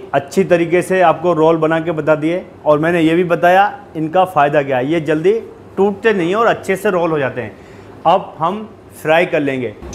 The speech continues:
इस तरीके से आपने तेल में डाल देना है और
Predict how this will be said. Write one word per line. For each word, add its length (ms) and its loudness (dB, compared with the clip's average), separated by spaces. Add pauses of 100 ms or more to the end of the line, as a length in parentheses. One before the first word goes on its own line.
(200)
इस 280 0
तरीके 360 2
से 100 2
आपने 280 2
तेल 240 -2
में 140 -4
डाल 160 2
देना 180 -6
है 80 -14 (760)
और 300 2